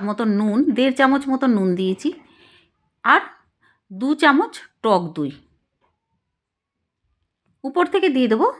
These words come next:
সর্ষের তেল ম্যারিনেট করার জন্য। এই সর্ষের তেল দিলে ভালো হয় বন্ধুরা, গন্ধটা খুব সুন্দর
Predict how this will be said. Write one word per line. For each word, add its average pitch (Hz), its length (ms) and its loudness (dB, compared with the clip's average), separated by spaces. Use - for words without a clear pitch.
সর্ষের 311 400 -2
তেল 247 140 -2
ম্যারিনেট 202 480 -4
করার 180 300 2
জন্য। 185 160 0
এই 190 140 -4
সর্ষের 214 320 -4
তেল 226 200 -2
দিলে 202 140 -4
ভালো 175 220 2
হয় 185 160 2
বন্ধুরা, 185 300 -2
গন্ধটা 165 380 0
খুব 175 160 -10
সুন্দর 165 220 -4